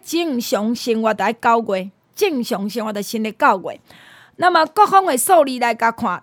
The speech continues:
阿中部长嘛讲，咱的医疗资源是有够的，咱的医疗资源因为全台湾专职的负责病房，还有五成以上是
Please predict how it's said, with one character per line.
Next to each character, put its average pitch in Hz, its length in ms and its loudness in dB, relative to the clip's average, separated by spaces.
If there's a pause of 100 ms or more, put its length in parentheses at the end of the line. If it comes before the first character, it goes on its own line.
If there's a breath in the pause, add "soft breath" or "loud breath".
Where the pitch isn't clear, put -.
阿 277 160 2
中 349 240 -2
部 196 220 -4
长 285 180 -6
嘛 175 180 -8
讲， 214 240 0 (320 loud breath)
咱 403 160 4
的 330 220 -2
医 285 340 -6
疗 220 300 0
资 254 240 -8
源 214 180 -2
是 - 220 -12
有 196 100 -10 (120)
够 175 260 -4
的， 185 100 -12 (460 soft breath)
咱 381 140 4
的 370 180 -2
医 302 220 -6
疗 240 180 4
资 226 100 -8
源 233 220 2
因 302 160 -6
为 247 60 -8
全 302 280 2
台 294 200 6
湾 240 180 2 (260 loud breath)
专 330 360 4
职 339 160 -4
的 247 120 -2
负 254 200 -6
责 269 180 0 (100)
病 220 300 -4
房， 220 240 0
还 349 180 2
有 359 140 2
五 220 420 -2
成 214 320 -6
以 285 120 -8
上 233 180 -6
是 - 100 -12